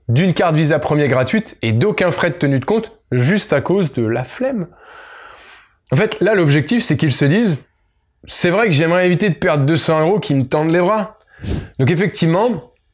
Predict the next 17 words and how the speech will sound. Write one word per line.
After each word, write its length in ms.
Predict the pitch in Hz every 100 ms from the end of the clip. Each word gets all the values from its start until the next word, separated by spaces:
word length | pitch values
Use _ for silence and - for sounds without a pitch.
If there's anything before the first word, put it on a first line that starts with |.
| _ _ _ _ _ _ _
réfléchis 520 | 139 185 190 185 214
aussi 360 | 180 - 233 262
à 80 | -
ce 100 | -
que 80 | 147
ton 240 | 117 143
interlocuteur 720 | 180 180 156 131 135 233 -
pourrait 360 | - - 208 175
perdre 520 | - 202 240 151 104 - -
s'il 340 | - 233 175
n'accède 420 | 151 - 175 -
pas 140 | 175 185
à 60 |
ta 120 | 160
requête. 400 | 151 180 190 - _ _ - - - - - - - - -
Et 80 | 131
enfin, 440 | 135 208 233